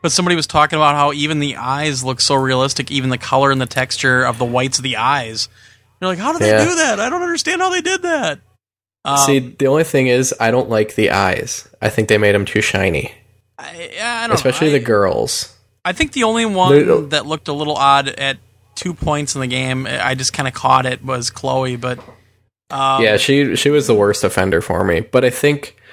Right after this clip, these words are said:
Speaker 2: they were trying to make 'em, like, reflective and wet and shiny, so it kind of
Speaker 1: Yeah.
Speaker 2: avoided that robotic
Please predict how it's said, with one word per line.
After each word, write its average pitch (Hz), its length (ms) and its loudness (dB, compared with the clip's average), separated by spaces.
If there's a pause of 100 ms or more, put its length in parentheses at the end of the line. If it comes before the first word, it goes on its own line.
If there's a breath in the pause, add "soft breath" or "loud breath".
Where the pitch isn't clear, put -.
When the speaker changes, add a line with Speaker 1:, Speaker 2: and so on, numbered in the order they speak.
(200 loud breath)
Speaker 2:
they 131 100 0
were 131 80 4
trying 151 360 2
to 156 80 2
make 143 260 2
'em, 131 100 6
like, 110 160 4
reflective 113 680 0
and 104 220 -2
wet 92 240 2
and 107 160 -4
shiny, 107 480 2
so 107 560 2 (360 soft breath)
it - 60 -10
kind 110 180 2
of 104 80 2
Speaker 1:
Yeah. 104 60 4
Speaker 2:
avoided 101 400 2
that 98 220 4
robotic 95 800 2